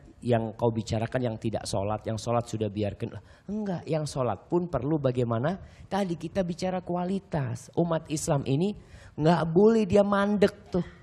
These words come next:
Berhenti tuh nggak naik derajatnya. Dari dulu sampai sekarang, kulhu yang dihafal.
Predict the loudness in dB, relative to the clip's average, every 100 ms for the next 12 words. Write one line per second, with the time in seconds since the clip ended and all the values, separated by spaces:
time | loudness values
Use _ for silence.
0 | -20 -4 2 6 8 6 4 2 2 4
1 | 4 6 6 6 2 2 2 4 2 2
2 | -10 -14 -20 -20 -20 _ -20 -20 -20 -20
3 | _ _ -20 -20 -20 _ -2 8 12 12
4 | 12 10 10 8 8 6 4 2 6 8
5 | 10 12 12 10 6 8 10 10 10 10
6 | 8 6 2 2 -4